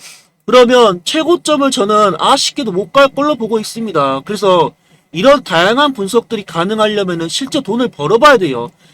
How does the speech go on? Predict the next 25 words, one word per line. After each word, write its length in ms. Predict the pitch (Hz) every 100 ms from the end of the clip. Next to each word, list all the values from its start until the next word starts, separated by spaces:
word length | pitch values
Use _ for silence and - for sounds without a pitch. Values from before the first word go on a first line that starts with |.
| _ -
자, 160 | 185 185
각 260 | 226 226 -
타점들은, 1040 | 294 - 302 285 269 226 226 220 175 151
자, 120 | 160
먼 380 | 139 220 277 254
미래입니다. 540 | 196 220 240 220 170
어찌 200 | 147 -
보면은. 340 | 175 160 135 131
그래서 580 | 190 208 202 185 147 - _ _ - - - _
이거는 420 | 175 196 277 226 151
월봉으로 560 | 165 202 262 294 302
봤기 260 | 220 - 226
때문에 480 | 254 262 226 160 156
일 220 | 247 277
년이 260 | 294 311 311
걸릴 260 | 214 202 208
수도 200 | - 208
있어요. 480 | 160 - 170 135
그래서 180 | 131 180
여러분들 480 | 170 226 240 220 160
기다려주세요. 920 | - 156 190 277 262 285 196 120 117 -
얼마 340 | 262 302 220
안 120 | 175
걸립니다, 420 | 208 294 339 277
이제. 300 | 180 143 135